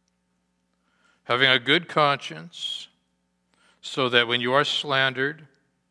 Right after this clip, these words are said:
those who revile your good behavior in Christ may be put to shame. For it is better to suffer for doing good, if that should be God's will,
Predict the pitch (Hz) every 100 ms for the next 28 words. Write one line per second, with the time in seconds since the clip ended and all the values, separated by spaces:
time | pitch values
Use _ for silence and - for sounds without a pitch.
0 | _ _ _ - 113 120 131 147 131 117
1 | 120 127 135 135 135 110 117 117 117 110
2 | 131 139 135 131 123 117 123 127 - 117
3 | 104 107 113 - 120 120 123 123 127 110
4 | 110 120 - 131 - 143 110 113 _ _
5 | _ _ _ _ _ _ _ _ _ _
6 | _ _ _ 117 113 113 - 120 110 123
7 | 135 165 - - 143 - 143 131 139 117
8 | 131 127 123 120 117 131 98 98 104 113
9 | _ _ _ _ _ _ _ _ _ _
10 | _ _ 113 113 - - - 120 110 120
11 | 139 - 143 113 123 110 120 120 120 -
12 | 139 139 104